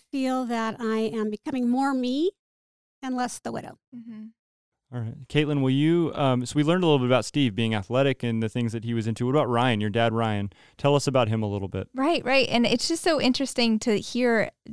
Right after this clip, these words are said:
Speaker 2: different points of view of grief, too, because it's like, grief is, there's so many facets of it. You know, the grief of, of spouse versus a grief of a parent versus the grief of a child versus, you know,
Speaker 3: A
Speaker 2: there's
Speaker 3: sibling or a
Speaker 2: and as,
Speaker 3: cousin or,
Speaker 2: as I'm
Speaker 3: yeah.
Speaker 2: hearing you talk, it's like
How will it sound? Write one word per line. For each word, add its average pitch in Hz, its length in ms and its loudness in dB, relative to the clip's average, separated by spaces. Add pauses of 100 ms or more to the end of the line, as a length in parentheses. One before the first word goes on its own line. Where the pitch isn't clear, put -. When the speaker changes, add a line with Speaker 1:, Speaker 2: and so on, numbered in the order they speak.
(120)
Speaker 2:
different 220 340 0
points 214 280 0
of 196 100 -2
view 196 200 2
of 190 120 0
grief, 185 320 -2
too, 294 240 -2
because 196 320 -2
it's - 180 -6
like, 190 300 0 (100)
grief 269 400 -2
is, 190 380 0
there's 196 240 -6
so 277 220 -2
many 214 400 0 (200)
facets 254 440 -4
of 208 160 -4
it. - 140 -6
You 214 120 0
know, 190 140 2
the 185 100 -6
grief 214 320 -4 (160)
of, 190 240 0 (100)
of 185 360 -2
spouse 208 560 -2 (240)
versus 190 360 -4
a 185 60 -4
grief 190 300 -4
of 175 80 -4
a 175 80 -4
parent 185 360 -2
versus 185 220 -8
the 196 80 -6
grief 202 200 -6
of 190 100 -6
a 202 40 -10
child 180 400 -2 (480)
versus, 202 320 0
you 254 120 4
know, 226 140 6
Speaker 3:
A 190 80 0
Speaker 2:
there's 208 180 4
Speaker 3:
sibling 101 340 0
or 196 140 -2
a 95 40 -6
Speaker 2:
and 233 140 4
as, 254 140 6
Speaker 3:
cousin 196 160 0
or, - 20 0
Speaker 2:
as 247 160 6
I'm 254 140 6
Speaker 3:
yeah. 294 60 4
Speaker 2:
hearing 269 200 6
you 247 140 4
talk, 269 280 4
it's 214 200 0
like 202 280 4